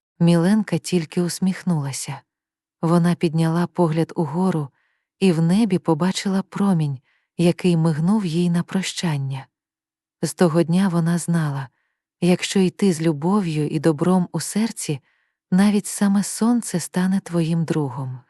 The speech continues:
І коли хтось у селі сумував, Міленка завжди казала: «Не бійся темряви. У кожному з нас живе своє маленьке сонячко,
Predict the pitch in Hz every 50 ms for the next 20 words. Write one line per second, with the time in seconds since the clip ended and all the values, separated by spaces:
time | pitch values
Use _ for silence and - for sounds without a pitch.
0 | _ _ _ _ _ - 185 - - 185 180 175 185 165 - - - - 196 190
1 | 165 - - - 180 160 - - - 170 165 170 180 156 - - 165 160 156 151
2 | 147 143 170 196 220 202 - - _ _ _ _ _ _ _ _ - 175 175 180
3 | 175 180 214 240 240 208 - 196 175 143 - 180 185 175 156 - - 190 - -
4 | 185 170 - 170 151 143 139 135 135 131 _ _ _ _ _ _ _ _ _ _
5 | _ - 180 180 190 180 147 139 170 185 202 196 - - - 175 - - 170 160
6 | 151 143 143 143 139 131 139 131 127 _ _ _ _ _ _ _ _ _ _ _
7 | _ _ _ _ - 185 165 - - 208 214 202 170 170 170 160 156 156 147 -
8 | 160 165 185 202 190 - - - _ - 170 147 170 175 156 175 190 180 - -
9 | 165 170 165 160 175 175 165 160 165 160 160 180 196 214 214 - - 214 - -
10 | - 208 202 202 190 170 143 - - - - 147 131